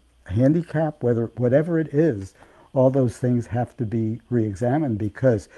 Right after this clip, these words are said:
we're not dealing with the latest of it. We're dealing with a history of it. And the history doesn't start with, with, uh, the Civil War. The history starts, uh, <clears throat> I mean, India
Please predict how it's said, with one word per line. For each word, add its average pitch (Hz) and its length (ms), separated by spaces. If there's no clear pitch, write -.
we're 143 180
not 139 300
dealing 120 580
with 139 220
the 143 80
latest 131 680
of 139 220
it. 107 220
We're 151 160
dealing 131 500
with 110 320
a 110 80
history 117 720
of 120 200
it. 90 120
And 127 140
the 123 60
history 131 520
doesn't 113 420
start 120 460
with, 107 300
with, 120 360
uh, 113 320
the 104 120
Civil 107 360
War. 110 440
The 127 80
history 123 480
starts, 123 680
uh, 113 360
<clears throat> - 20
I 131 120
mean, 120 240
India 143 580